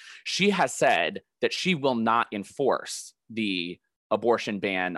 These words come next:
on the books. It's, like, a seventy-year-old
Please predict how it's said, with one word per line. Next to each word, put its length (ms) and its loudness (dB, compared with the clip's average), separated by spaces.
on 200 0
the 80 -2
books. 440 0
It's, 140 -6
like, 160 0
a 60 -2
seventy-year-old 1400 -2